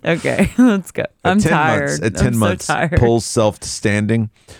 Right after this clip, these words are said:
Speaker 2: Eleven months, stands unsupported. Uh, prefers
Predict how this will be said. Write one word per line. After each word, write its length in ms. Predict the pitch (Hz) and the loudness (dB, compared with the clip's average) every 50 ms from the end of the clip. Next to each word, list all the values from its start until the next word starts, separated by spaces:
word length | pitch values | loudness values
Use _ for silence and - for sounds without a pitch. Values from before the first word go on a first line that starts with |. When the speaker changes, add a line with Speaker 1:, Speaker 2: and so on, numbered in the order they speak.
| - - _ _ | -20 -20 _ _
Speaker 2:
Eleven 380 | 110 117 131 131 123 127 120 | 2 2 4 2 2 0 2
months, 480 | 117 113 107 98 82 - - - - - | 2 2 2 0 -2 -6 -12 -10 -10 -12
stands 400 | - - 123 117 117 123 117 107 | -4 -2 0 0 2 0 0 0
unsupported. 880 | - 117 113 101 - - 104 - - 135 156 170 165 160 156 151 135 135 - _ _ _ _ _ _ _ _ - | 0 0 0 0 0 -4 -6 -4 0 0 2 2 2 2 0 0 -2 -6 -14 _ _ _ _ _ _ _ _ -2
Uh, 360 | 87 90 90 87 87 87 85 | 0 0 2 2 2 0 0
prefers 680 | - - 101 92 - - 123 120 120 120 117 - - | 0 -2 -2 -2 0 0 0 2 2 2 0 -4 -8